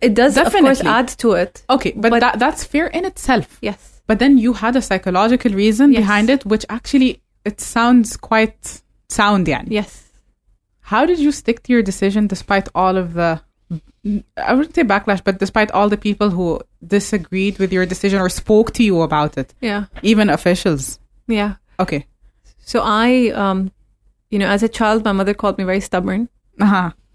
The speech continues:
Speaker 2: Okay.
Speaker 1: But now that I've grown up,
Speaker 2: Uh-huh.
Speaker 1: I can ca-, I can change that word and call it determined.
Speaker 2: Okay, nice.
Speaker 1: Um, and I'm very passionate.
Speaker 2: Okay.
Speaker 1: Extremely.
Speaker 2: So it didn't affect you?
Speaker 1: It didn't affect me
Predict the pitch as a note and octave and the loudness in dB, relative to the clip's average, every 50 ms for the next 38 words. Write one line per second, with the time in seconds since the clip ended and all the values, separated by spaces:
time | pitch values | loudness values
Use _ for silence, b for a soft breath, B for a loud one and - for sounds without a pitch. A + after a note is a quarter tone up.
0 | b b b b b b b b - - F3 G3 G#3 G#3+ D3+ - G#3 G#3 G#3 A#3 | b b b b b b b b -6 -4 -2 0 0 0 0 0 -2 0 0 0
1 | A3+ G#3+ F#3+ - G#3 G3+ G3+ G3+ F#3+ F3 G#3 A3 - - - _ - E3+ E3+ G3 | 0 0 -2 0 0 0 0 0 0 -2 -2 -6 -8 -18 -12 _ -4 -2 0 0
2 | A#3 - - - G#3+ G3 - A3+ G#3 G#3+ - - - - - G3 G3 - - G#3 | -2 -2 -4 -6 -6 -4 -2 -2 -4 -4 -6 -8 -10 -6 -6 -6 -4 -4 -4 -4
3 | G#3 - - G#3 A#3 A3 A3+ G3+ F3+ F3+ F3 F#3+ G3 G3 G3+ - B3 G3+ F#3+ - | -4 -2 0 0 0 2 0 0 0 -2 -2 -2 -2 -2 -4 -4 -6 -8 -8 -6
4 | - F#3 F3 E3+ E3+ - - _ - - - _ _ - - - _ _ _ - | -4 -4 -2 -2 -4 -6 -8 _ -20 -20 -20 _ _ -20 -20 -20 _ _ _ -6
5 | G3 G3 - G3+ F3+ F#3+ F#3 F#3+ A#3+ B3 A#3+ - - _ _ _ _ G3 F#3 F3+ | -4 -2 -2 -2 -2 -2 -2 -2 -4 -4 -6 -8 -18 _ _ _ _ -6 -6 -6
6 | - F3+ F3+ G3 G#3+ F3+ D#3 E3 A3+ - - G3+ F#3 F#3 F3+ F#3+ F#3+ F#3+ - - | -4 -6 -4 -4 -2 -4 -2 -4 -4 -4 -2 -2 -2 -2 -2 -2 -4 -4 -6 -6
7 | - G3+ G3+ G3+ G3+ G#3 G#3+ G#3+ G#3+ - G3+ G3 F#3 - - G#3+ A3 A#3 - - | -4 -2 0 0 0 0 0 -2 0 -2 -4 -4 -4 -6 -10 -10 -10 -10 -12 -14
8 | _ _ _ _ _ _ _ - - G#3 G#3 - F3 E3 - - - - - G3 | _ _ _ _ _ _ _ -2 -2 0 0 0 -2 -2 -2 -4 -6 -6 -6 -6
9 | F3 E3+ F#3+ - A#3 G#3+ - - A#3+ A#3+ A3+ G#3 B3+ C4+ D#4+ C4+ - - F3 E3+ | -6 -6 -8 -10 -12 -14 -4 2 2 2 4 4 4 4 4 4 2 0 -4 -4
10 | - - E4 G#4 - G#3+ G3+ F#3 - G3+ F#3 F#3+ - G3 - - - - - _ | -2 -4 -4 -2 0 -2 -2 -2 -2 -4 -4 -4 -8 -12 -14 -16 -18 -20 -20 _
11 | _ C#4 | _ -20